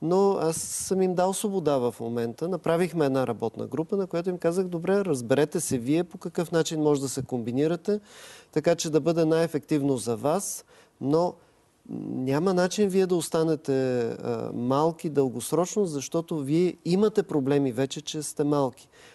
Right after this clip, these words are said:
Тези проблеми са свързани с това, че почти всички малки висши училища, за да компенсират това, че, че са малки, бюджета не им стига,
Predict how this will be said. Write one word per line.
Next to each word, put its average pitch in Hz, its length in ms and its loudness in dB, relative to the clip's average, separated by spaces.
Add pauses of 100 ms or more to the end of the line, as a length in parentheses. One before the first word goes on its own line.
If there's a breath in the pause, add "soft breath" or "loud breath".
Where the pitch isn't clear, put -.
(120)
Тези 170 220 2
проблеми 175 440 0
са 156 140 -10
свързани 147 500 0
с - 240 -10
това, 156 320 -2 (580 soft breath)
че - 160 -8
почти - 640 -2
всички 185 420 0
малки 143 360 0
висши 120 260 -6
училища, 170 640 -4
за 160 160 -4
да 139 120 2 (240)
компенсират 139 840 2 (120)
това, 147 240 0
че, 131 260 -6 (340)
че 120 140 -8
са - 160 -2
малки, 151 420 0
бюджета 139 460 0
не 139 100 2
им 127 120 0
стига, 190 400 -2